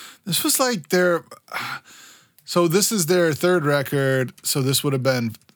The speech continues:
self-titled and then Color and Shape and then this. And this is just bang, bang, bang. I mean, I,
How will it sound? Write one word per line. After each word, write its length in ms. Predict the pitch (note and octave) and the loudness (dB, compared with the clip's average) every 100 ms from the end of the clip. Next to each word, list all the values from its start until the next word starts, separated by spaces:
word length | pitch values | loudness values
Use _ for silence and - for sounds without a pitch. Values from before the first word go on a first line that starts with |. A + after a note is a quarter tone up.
| _ | _
self-titled 880 | - E3+ E3+ - D3+ D3 C#3 C3+ A#2+ - - _ - | -2 0 0 0 0 0 0 -2 -4 -12 -20 _ -6
and 200 | B2+ B2+ | -2 0
then 580 | B2+ B2 A#2+ A#2 A2+ - - | 0 -2 -2 -2 -4 -8 -6
Color 220 | D3 C3+ | -2 0
and 100 | A#2+ | 0
Shape 380 | - A#2+ A#2 - | 0 0 -2 -4
and 140 | B2 | -6
then 180 | A#2 G#2+ | -4 -4
this. 300 | A2 G#2 F#2 | -4 -4 -6
And 180 | - A#2+ | -6 -6
this 140 | B2+ | -4
is 80 | D#3 | -4
just 300 | C#3+ B2+ G#2 | -4 -4 -4
bang, 320 | G#2 D3 E3+ C#3 | -4 -2 -2 -4
bang, 420 | G#2 B2 A#2+ G#2 | -2 -2 -2 -6
bang. 540 | F#2+ A2+ A2+ G#2+ G2+ - | -6 -6 -6 -6 -8 -6
I 100 | B2+ | -2
mean, 140 | D3 | 0
I, 120 | E3 | 0